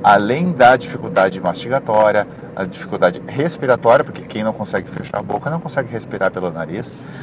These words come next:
ele pode também tá associado com alterações do sono, por exemplo, um apneia obstrutiva do sono. O que que é isso? A apneia obstrutiva do sono é quando uma pessoa, por alguma razão, e algumas vezes pode ser a razão,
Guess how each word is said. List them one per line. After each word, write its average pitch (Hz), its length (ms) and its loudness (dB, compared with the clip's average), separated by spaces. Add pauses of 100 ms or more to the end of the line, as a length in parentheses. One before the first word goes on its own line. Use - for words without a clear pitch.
(160)
ele 107 160 -6
pode 143 640 4 (280)
também 127 280 2
tá 120 160 2
associado 113 600 2
com 131 80 -2
alterações 127 640 0
do 151 100 -8
sono, 180 400 -2
por 113 240 -4
exemplo, 101 520 -4 (420)
um 107 220 -6
apneia 110 760 2
obstrutiva 101 960 -6 (140)
do 92 80 -10
sono. 78 420 -12
O - 60 -14
que 151 140 -14
que 156 140 -10
é - 20 -6
isso? - 480 -12 (260)
A - 60 -4
apneia 120 320 -2
obstrutiva 120 500 -10
do 139 80 -12
sono 147 380 -2
é 110 100 0 (600)
quando 110 160 -4
uma 107 160 0
pessoa, 120 520 -2 (380)
por 107 160 0
alguma 101 300 4
razão, 113 420 6
e 117 40 2
algumas 92 300 0
vezes 92 200 -2
pode 92 240 0
ser 98 120 0
a 92 60 4
razão, 85 400 0